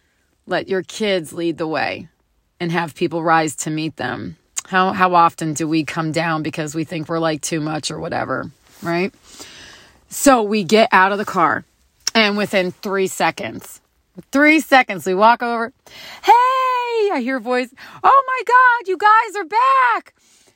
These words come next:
He got hugs, and it was so beautiful. I felt so much love, and I was so happy for him. It was as good as I could have hoped for. Finally, he gets up to the doors,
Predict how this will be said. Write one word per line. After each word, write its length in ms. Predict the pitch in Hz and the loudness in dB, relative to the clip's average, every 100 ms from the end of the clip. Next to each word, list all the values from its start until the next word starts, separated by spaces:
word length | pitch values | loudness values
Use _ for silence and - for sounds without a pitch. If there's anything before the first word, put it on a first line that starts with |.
| _ | _
He 220 | - 262 | -10 -8
got 400 | 208 214 202 190 277 | -8 -8 -10 -6 0
hugs, 560 | 311 311 302 277 - _ _ _ _ | 4 4 2 -4 -14 _ _ _ _
and 120 | 247 247 | -6 -6
it 120 | 240 | -6
was 140 | 240 | -10
so 400 | - - 254 240 | -10 -4 -2 -2
beautiful. 1040 | 190 247 262 285 294 277 - 226 180 160 - _ _ | -4 -4 -2 0 0 -2 -6 -10 -8 -10 -16 _ _
I 140 | 240 233 | -6 -6
felt 280 | 240 233 - | -2 -4 -4
so 160 | 240 | -8
much 280 | 214 208 - | -6 -8 -8
love, 420 | 202 175 143 185 - | -6 -4 -6 -10 -10
and 100 | 220 | -8
I 80 | 214 | -6
was 160 | 226 | -8
so 200 | - 240 | -6 -4
happy 400 | 226 240 220 214 | 2 2 2 -2
for 180 | 190 208 | -8 -8
him. 500 | 185 196 160 - 202 _ _ _ _ _ _ _ | -8 -8 -8 -12 -18 _ _ _ _ _ _ _
It 200 | 254 240 | 2 2
was 240 | 247 240 190 | 2 -2 -2
as 300 | 226 214 165 | -2 -2 -6
good 540 | - 214 214 233 233 - | -6 -2 -2 -2 -6 -8
as 240 | 220 202 185 | -8 -6 -4
I 260 | 196 190 190 | -2 -2 -4
could 340 | - 202 190 | -6 -6 -6
have 300 | 175 185 185 | -6 -6 -6
hoped 460 | 147 - 190 175 - | -8 -4 -4 -4 -12
for. 560 | - - 113 85 - - _ _ _ _ _ _ _ _ _ | -14 -10 -8 -8 -10 -18 _ _ _ _ _ _ _ _ _
Finally, 560 | - 247 226 226 202 175 | 0 4 4 2 -2 -2
he 160 | 185 | 0
gets 240 | 165 175 175 | 0 -2 -2
up 140 | 165 | -4
to 100 | - | -4
the 100 | 160 | -6
doors, 560 | 156 180 156 143 151 | -6 -4 -4 -6 -10